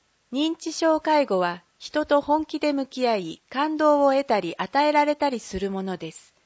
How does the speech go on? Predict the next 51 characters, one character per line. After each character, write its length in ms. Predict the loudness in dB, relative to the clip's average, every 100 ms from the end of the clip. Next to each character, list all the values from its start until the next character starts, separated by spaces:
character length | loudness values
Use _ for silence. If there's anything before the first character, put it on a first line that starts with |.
| _ _ _ _ _ _
そ 180 | -6 0
の 120 | 0
現 260 | 2 0 4
場 160 | 4
を 60 | 4
理 140 | 2
解 240 | 0 0 0
す 160 | -4
る 100 | -6
こ 140 | -4 -4
と 160 | -6
で、 200 | -6 -10 -16 _ _ _
近 260 | -4 -2 0
年 220 | -2 -4
希 140 | -6
薄 280 | -4 -4 -2
に 100 | 0
な 140 | 0
っ 60 | -2
て 160 | _ -4
い 120 | -4
る 200 | -8 -12 _ _ _ _
人 280 | -6 -4 -2
と 140 | -2
人、 460 | -4 -6 -4 -4 -4 _ _ _ _ _ _
地 220 | -2 0
域 200 | 0 -4
の 140 | -4
つ 200 | -6 -6
な 160 | -4 -4
が 120 | -4
り 240 | -4 -6 -8 2
を 160 | 2
考 340 | 2 -4 -2 0
え 140 | 0
て 120 | 0
み 140 | -2 -2
ま 100 | -4
せ 200 | -4 -6
ん 80 |
か？ 260 | -6 -8 -8 -12 _ _ _ _ _ _ _ _ _ _ _ _ _ _ _
日 320 | -4 -4 -4
時、 260 | -6 -6 -8 _ _ _ _
三 300 | -4 0 2
月 260 | 0 -2 -4
二 180 | -4 -2
十 240 | -2 0
四 180 | 0 -2 -6
日 280 | -4 -4 -4 _
土 160 | -2 0
曜、 360 | 2 0 -2